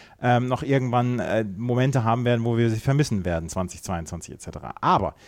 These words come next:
was sie nach wie vor ungeschlagen kann, ich habe gestern die, ähm, die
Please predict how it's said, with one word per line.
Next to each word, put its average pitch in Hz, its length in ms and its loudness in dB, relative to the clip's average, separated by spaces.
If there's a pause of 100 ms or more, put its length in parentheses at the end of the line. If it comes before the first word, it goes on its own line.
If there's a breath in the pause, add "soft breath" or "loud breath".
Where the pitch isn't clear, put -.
(180 soft breath)
was 120 160 0
sie 127 60 -2
nach 147 280 2
wie 196 80 -2
vor 101 500 -2
ungeschlagen 135 760 2
kann, 87 320 -2 (200 soft breath)
ich - 140 -2
habe 151 140 2
gestern 123 520 0
die, 110 460 2
ähm, 92 560 2 (260)
die 101 220 0